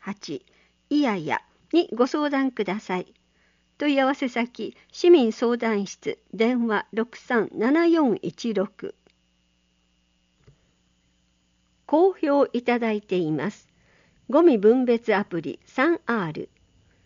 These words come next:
もうすぐ一万ダウンロード。明日何ゴミの日やったかな？これは燃やすゴミ？資源ゴミの日、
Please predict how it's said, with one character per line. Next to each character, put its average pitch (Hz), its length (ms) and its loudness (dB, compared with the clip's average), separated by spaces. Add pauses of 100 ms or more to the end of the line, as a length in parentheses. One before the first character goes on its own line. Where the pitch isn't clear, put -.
も 247 180 6
う 403 40 4
す 381 180 0
ぐ 277 120 0
一 233 240 -2
万 269 320 2
ダ 190 140 2
ウ 262 120 0
ン 226 160 0
ロ 180 200 0
ー 135 40 -10
ド。 - 240 -10 (1200)
明 254 80 -4 (140)
日 269 180 2
何 240 300 4
ゴ 339 120 2
ミ 339 120 6
の 320 140 4
日 294 120 -4
や 262 120 0
っ - 100 -10
た 156 100 -10
か 147 160 -10
な？ 190 220 -6 (800)
こ 202 100 -4
れ 233 80 4
は 220 160 4
燃 208 160 2
や 349 120 0
す - 140 -6
ゴ 151 140 -8
ミ？ 208 220 -4 (520)
資 - 200 -6
源 349 240 6
ゴ 320 120 0
ミ 277 120 2
の 165 140 0
日、 165 260 -10